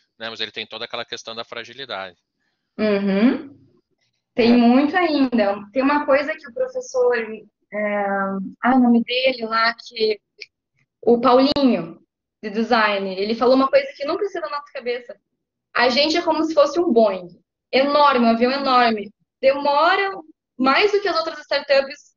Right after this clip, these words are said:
Speaker 2: que são rápidas e escaláveis, mas quando escalar, levantar voo, não segura.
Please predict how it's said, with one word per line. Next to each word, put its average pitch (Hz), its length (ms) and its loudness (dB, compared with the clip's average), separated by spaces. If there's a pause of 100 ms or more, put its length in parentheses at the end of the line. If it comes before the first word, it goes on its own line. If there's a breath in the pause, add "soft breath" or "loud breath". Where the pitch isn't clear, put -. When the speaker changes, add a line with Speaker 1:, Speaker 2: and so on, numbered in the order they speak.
Speaker 2:
que 254 100 -14
são 269 160 -2
rápidas 285 300 -4
e - 20 -16
escaláveis, 240 400 -2
mas 247 160 -6
quando 349 220 -2
escalar, 214 680 -2 (240)
levantar 208 520 0
voo, 202 400 2 (1000)
não 220 160 0
segura. 208 640 -2